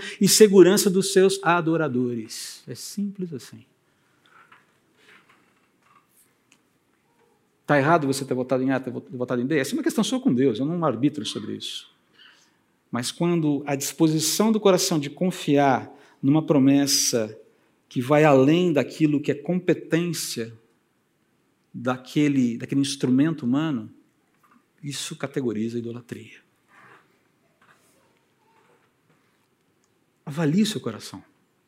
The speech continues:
nessa questão. Porque o nosso coração precisa ser curado sobre isso. Nós precisamos tratar isso. E a cura envolve, inclusive, eu conseguir sentar com alguém que professa a mesma fé que eu e que votou no candidato que eu detesto.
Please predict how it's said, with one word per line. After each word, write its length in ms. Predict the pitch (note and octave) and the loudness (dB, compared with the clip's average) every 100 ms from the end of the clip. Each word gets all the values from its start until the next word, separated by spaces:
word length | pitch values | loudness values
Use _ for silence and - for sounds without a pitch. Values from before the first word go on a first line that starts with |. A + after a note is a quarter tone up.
| _ - | _ -16
nessa 180 | B2+ - | -14 -14
questão. 400 | A#2+ - B2 - _ _ _ _ _ | -18 -18 -20 -20 _ _ _ _ _
Porque 180 | - - | -8 -2
o 20 | |
nosso 160 | D3+ D3+ | -2 -2
coração 240 | D3+ C#3+ | -2 -2
precisa 240 | E3+ D#3+ D3+ | -6 -4 -4
ser 180 | D3+ D#3 - - | -4 -10 -12 -2
curado 540 | F#3+ D#3+ C#3+ C#3 G#2+ | 2 4 4 0 -4
sobre 280 | - G2+ G2 | -8 -10 -14
isso. 380 | - - - _ _ _ _ _ _ _ _ _ | -16 -18 -20 _ _ _ _ _ _ _ _ _
Nós 100 | B2+ | -12
precisamos 320 | - - C3 - | -10 -8 -8 -4
tratar 420 | D3+ D3 D3+ A2+ | -6 -4 -4 -4
isso. 120 | - - - F#3 | -10 -14 -4 4
E 80 | |
a 60 | F#3 | 4
cura 340 | - A#3 B3+ | 4 6 8
envolve, 480 | A3+ C#3+ D#3+ A3+ G3+ | 8 8 8 8 8
inclusive, 500 | F#3+ F#3+ C#3+ D3+ G3+ | 4 4 4 4 6
eu 60 | G3 | 4
conseguir 520 | G3+ A3 - D#3+ G3+ | 4 2 2 2 2
sentar 580 | - G#3 E3+ - E3 D#3 | 4 4 2 4 4 6
com 100 | F#3 | 4
alguém 360 | D#3+ C#3+ D3+ | 6 6 6
que 100 | C#3 | 4
professa 460 | C#3+ D#3 D3 D3 - | 2 0 2 2 2
a 40 | |
mesma 480 | C#3+ D#3+ A#3 G3+ E3 | 6 8 10 8 4
fé 260 | - E3 D3+ | 2 2 2
que 160 | D3+ | 6
eu 240 | E3+ G#3+ G3+ | 8 10 8
e 40 | |
que 120 | G3+ | 8
votou 320 | A3 A3+ A3 A#3+ | 8 8 8 6
no 80 | |
candidato 440 | A#3+ A#3+ G3+ G#3 G#3 | 6 6 6 4 4
que 40 | |
eu 60 | B3+ | 2
detesto. 560 | C4 A#3+ - - - | 4 2 2 -2 -10